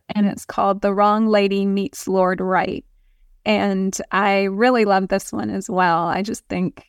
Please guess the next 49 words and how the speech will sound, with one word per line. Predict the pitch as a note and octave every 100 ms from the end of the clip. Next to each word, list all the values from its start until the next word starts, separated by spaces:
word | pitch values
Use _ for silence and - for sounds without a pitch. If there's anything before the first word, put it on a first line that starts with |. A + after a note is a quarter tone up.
| _
you | G3
know, | F#3+ F3+ F3 C3+ - -
I | -
appreciate | G#3 - D#4+ - -
that | G#3+
you | A3+
said | - G#3+
you | G#3 G3
laughed | G3 G3 G#3+ - -
at | - G#3
The | -
Ladies | A3+ G#3 G3+
Rewrite | A3 G3+ G3+
the | G3+
Rules, | G3+ G#3+ G#3
'cause | - G3+
that's | G#3 G#3 - -
my | G#3 G3+ G3 F#3+ F#3 - _ _ _ _ _ _ _
number | G#3 G3 A3 A3
one | G#3+ G3+ G3
goal, | G3+ G3+ B3+ G4+ -
is | - A#3+ -
to |
make | B3 C4
people | - C#4+ G#3+
laugh | G3+ G#3 A#3+ E4
when | - A3
they | G3+ A2+
read | A#2 G#3+
my | A#3 A#2 A#2+ C3+ _ _ _ -
work. | G2+ A2+ - _ _ _ _ _
So | - A#3 G#3+ -
I | B3
feel | - C4
like | A#3 -
this | - A3+ -
one | G#3+ G#3
that's | G3+ - -
coming | G#3+ G#3
out | G3
December | G3+ - G3+
twenty | G3 - G#3
twenty-four | - G3+ G3 G3+ F#3+ F3+
is | - A3 G#3+
just | A3 -
hilarious. | - G3+ F3+ F3 D#3 F3+ -
And | -
I | F#3
think, | - E3+ E3+